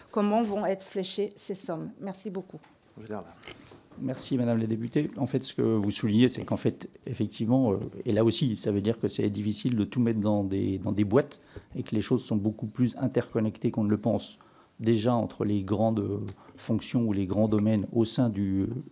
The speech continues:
Speaker 3: de la, de la L P M pour les armées, mais aussi en interministériel. Donc, euh, vous l'avez dit, le cyber, ça recouvre beaucoup de choses, des choses, euh,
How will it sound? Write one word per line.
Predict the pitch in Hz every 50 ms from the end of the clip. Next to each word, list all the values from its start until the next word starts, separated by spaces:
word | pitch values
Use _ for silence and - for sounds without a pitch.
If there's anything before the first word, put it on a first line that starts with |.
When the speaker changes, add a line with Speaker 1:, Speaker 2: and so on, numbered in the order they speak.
| - -
Speaker 3:
de | - 117
la, | 113 107 104 101 110 117
de | 110 104 107
la | 107 107
L | 104 104
P | 92 - 117
M | 113 107 101
pour | 104 113 107
les | 101 104 95 107
armées, | 104 110 127 147 160 - - - - - - _ -
mais | 107 - -
aussi | - 117 113 - -
en | 131 117 113
interministériel. | 113 - 127 110 113 113 113 107 - 127 117 110 98 98 - - - - - - - - - - - -
Donc, | 113 110 - -
euh, | 107 104 104 104 104 101 101 101 -
vous | - 104 98 110
l'avez | 107 107 107 110
dit, | 101 104 117 113
le | 107 101
cyber, | - - - 104 107 117 107
ça | - -
recouvre | - - - - 113 101
beaucoup | 101 104 120 - - 101
de | -
choses, | - 123 135 143 147 113 - - - _ -
des | 160 120 101
choses, | - - 110 110 104 98
euh, | 95 95 95 92 90 92 92 90 87